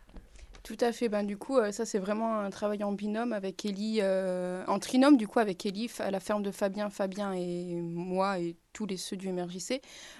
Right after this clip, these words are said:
où, euh, le but, c'est vraiment, euh, de faire un lieu où, euh, la ferme de Fabien sera un lieu pour le M R J C, où on pourra partager des, des temps forts sur cette ferme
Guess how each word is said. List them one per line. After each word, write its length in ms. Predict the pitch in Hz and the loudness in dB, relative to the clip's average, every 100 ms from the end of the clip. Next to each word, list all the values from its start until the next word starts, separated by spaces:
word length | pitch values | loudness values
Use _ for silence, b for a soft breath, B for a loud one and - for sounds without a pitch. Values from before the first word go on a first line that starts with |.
| - | -4
où, 180 | 220 214 | 2 4
euh, 220 | 196 196 | 4 4
le 120 | 196 | 2
but, 180 | 196 220 | -2 -8
c'est 160 | - | -4
vraiment, 460 | 202 196 214 220 226 | -4 0 2 4 4
euh, 540 | 202 190 190 190 190 185 | 6 6 6 6 4 2
de 120 | 196 | 0
faire 340 | 185 226 208 | 0 0 2
un 80 | 202 | 2
lieu 360 | 196 208 214 202 | 0 2 4 2
où, 240 | 185 185 | 0 -2
euh, 320 | 180 180 180 | -2 -2 -2
la 100 | 185 | -2
ferme 200 | 180 214 | -2 -2
de 60 | 202 | -2
Fabien 300 | 196 190 226 | -2 -2 -4
sera 200 | - 196 | -4 -4
un 40 | |
lieu 140 | 190 226 | -2 -4
pour 220 | - 202 | -4 -2
le 60 | |
M 100 | 190 | -2
R 80 | 190 | -2
J 100 | 180 | -4
C, 140 | 175 226 | -4 -4
où 60 | |
on 100 | 190 | -4
pourra 220 | 180 - | -8 -8
partager 460 | 190 202 - 190 202 | -6 -6 -4 -4 -4
des, 320 | 190 185 180 - B B | -2 -2 -2 -6 B B
des 140 | 185 202 | -6 -2
temps 180 | 196 196 | -2 0
forts 220 | 233 226 | 0 0
sur 160 | - 202 | -2 -4
cette 200 | 196 - | -6 -2
ferme 300 | 233 262 | 0 2